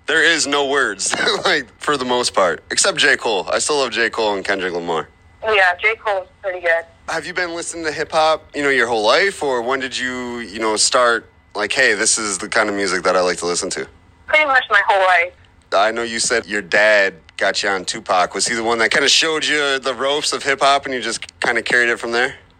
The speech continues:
Speaker 2: Yeah, for sure. He played it in the car all the time, and just in general. And I just really like Tupac. So that's basically how I started liking him and stuff.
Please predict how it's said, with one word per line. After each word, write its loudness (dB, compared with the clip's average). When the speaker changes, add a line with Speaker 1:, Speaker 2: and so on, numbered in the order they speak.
Speaker 2:
Yeah, 4
for 4
sure. 2
He -8
played 2
it 4
in -2
the 0
car 0
all 0
the -4
time, 2
and -16
just 0
in -4
general. 2
And 0
I 6
just -10
really 0
like 2
Tupac. 0
So 4
that's 2
basically -2
how 4
I 2
started -2
liking -4
him -4
and -6
stuff. 0